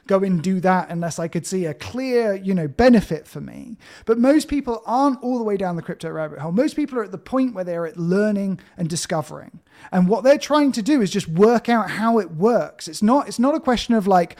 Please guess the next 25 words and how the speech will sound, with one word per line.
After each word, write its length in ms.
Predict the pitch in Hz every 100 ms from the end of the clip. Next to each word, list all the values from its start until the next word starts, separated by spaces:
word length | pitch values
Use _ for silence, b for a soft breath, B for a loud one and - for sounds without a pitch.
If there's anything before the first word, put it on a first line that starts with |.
| B
"What 320 | - 208 - 220
will 160 | 254
I 100 | 220
do?" 420 | 208 147 226 180 151
Like, 180 | 156
"What's 260 | 180 233 220
in 100 | 233
it 160 | 233 -
for 120 | 196
me?" 240 | 233 208
It's 140 | 156 190
a 40 |
question 300 | 226 220 233
of, 60 | 196
like, 120 | 180
"How 300 | 208 254 294
do 120 | 285
I 100 | 247
actually 300 | 226 170 202
get 240 | 170 220
a 60 | 175
grip 320 | 151 185 226 - B B
of 180 | 214 208
this 160 | 196 190
industry, 680 | 190 180 160 170 165 160